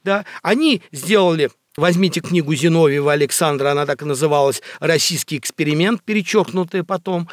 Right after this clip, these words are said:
крестом красным, потому что как бы он ни состоялся. Мама у меня писала такую фразу в своей книге, что «Запад использовал территорию России как некий эксперимент,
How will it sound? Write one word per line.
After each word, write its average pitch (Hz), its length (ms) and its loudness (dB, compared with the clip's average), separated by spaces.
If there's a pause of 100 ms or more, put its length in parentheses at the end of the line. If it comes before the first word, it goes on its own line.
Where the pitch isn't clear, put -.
(280)
крестом 175 460 2
красным, 160 540 0
потому 151 220 -2
что 135 60 -8
как 156 200 -2
бы 139 80 0
он 151 140 2
ни 143 60 -4
состоялся. 135 840 -2 (300)
Мама 180 260 2
у 156 60 2
меня 143 280 0
писала 131 420 0
такую 131 360 -2
фразу 127 400 0
в 104 60 -8
своей 135 360 0
книге, 131 460 -6
что 120 420 -4 (320)
«Запад 139 560 0 (240)
использовал 135 720 0
территорию 127 880 0 (200)
России 185 840 2 (220)
как - 400 -4
некий 160 420 0
эксперимент, 147 880 -2